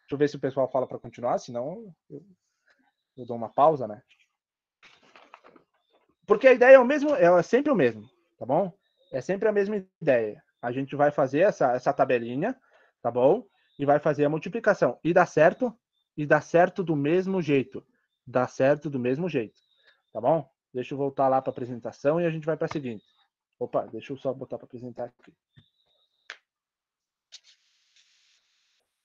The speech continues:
Na sequência, a gente vai ter um que vai ser inversamente proporcional.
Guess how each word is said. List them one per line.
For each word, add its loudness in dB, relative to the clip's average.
Na 2
sequência, -2
a 0
gente -6
vai 0
ter 0
um -2
que -10
vai 0
ser -2
inversamente -2
proporcional. -8